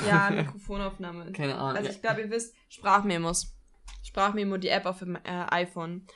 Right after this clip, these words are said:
Speaker 1: Das benutze ich so häufig, das ist voll mit Sprachnachrichten oder sonst was so. Es ist, äh, es ist wie so ein Tagebuch, was man sich anhören kann. Es ist so wie,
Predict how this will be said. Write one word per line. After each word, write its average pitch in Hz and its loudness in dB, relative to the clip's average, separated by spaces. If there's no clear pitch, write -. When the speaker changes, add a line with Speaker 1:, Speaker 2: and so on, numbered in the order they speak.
Speaker 1:
Das 220 -2
benutze 190 0
ich 170 -12
so 185 2
häufig, 180 2
das 170 0
ist - -2
voll 175 4
mit 165 -4
Sprachnachrichten 160 -2
oder 165 -6
sonst 170 -6
was 175 -8
so. 180 -8
Es - 4
ist, 208 4
äh, 226 6
es 240 2
ist 240 -6
wie 240 -2
so 262 -4
ein 226 0
Tagebuch, 240 -2
was 190 -10
man 202 2
sich 190 -2
anhören 214 2
kann. 240 2
Es 202 -2
ist 196 -4
so 196 -4
wie, 190 -2